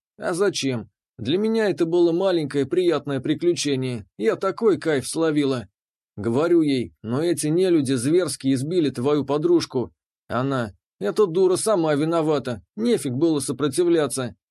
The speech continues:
Моя старшая сестра мне когда-то советовала: если тебя насилуют и помощи ждать неоткуда, лучше расслабься и постарайся получить удовольствие».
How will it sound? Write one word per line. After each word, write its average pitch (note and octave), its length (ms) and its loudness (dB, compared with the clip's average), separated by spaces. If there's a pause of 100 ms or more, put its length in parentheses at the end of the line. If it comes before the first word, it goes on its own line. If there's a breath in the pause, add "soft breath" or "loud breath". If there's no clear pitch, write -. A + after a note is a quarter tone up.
(120)
Моя C#3+ 340 -2
старшая D#3 480 -2
сестра D#3 460 -2
мне D3+ 160 -2
когда-то D3 420 -2
советовала: D3 800 0 (240)
если C#3 420 -2
тебя C#3+ 300 -2
насилуют C#3 640 0
и A#2 80 -2
помощи C#3+ 480 -2
ждать A#2+ 340 -2
неоткуда, C#3 640 -2 (120)
лучше F3+ 420 -2
расслабься D3+ 640 -2
и A#2+ 60 0
постарайся D3+ 640 -2
получить C3+ 480 -2
удовольствие». C3 800 0